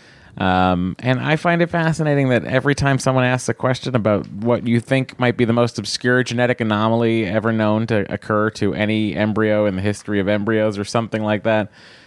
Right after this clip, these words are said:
we put out the signal and people have answers. Like, I think that's very cool. And we'd like to continue this community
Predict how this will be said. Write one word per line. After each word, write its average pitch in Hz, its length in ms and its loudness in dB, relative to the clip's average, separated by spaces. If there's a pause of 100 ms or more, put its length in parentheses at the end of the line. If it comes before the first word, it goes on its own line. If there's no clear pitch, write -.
(460)
we 110 220 -2
put 123 180 -2
out 120 160 2
the 113 60 -2
signal 113 360 0
and 113 160 0
people 123 380 0
have 127 220 0
answers. - 500 -2
Like, 95 240 -2
I 107 80 0
think 120 220 -2
that's 123 180 0
very 101 300 2
cool. - 320 -8 (640)
And 98 100 2
we'd 104 140 2
like 110 160 2
to 104 60 -2
continue 107 440 2
this 92 160 0
community 60 640 -6